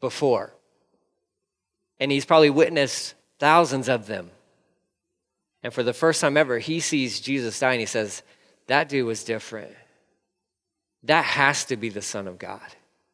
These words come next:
I most relate to that guy. I most relate to that guy. Second Corinthians five twenty-one,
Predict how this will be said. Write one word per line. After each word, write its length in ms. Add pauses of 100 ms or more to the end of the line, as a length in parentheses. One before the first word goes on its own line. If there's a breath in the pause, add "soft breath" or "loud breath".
(960)
I 120
most 340
relate 280
to 120
that 220
guy. 240 (1400)
I 80
most 300
relate 240
to 100
that 220
guy. 180 (1700)
Second 320
Corinthians 380
five 200
twenty-one, 640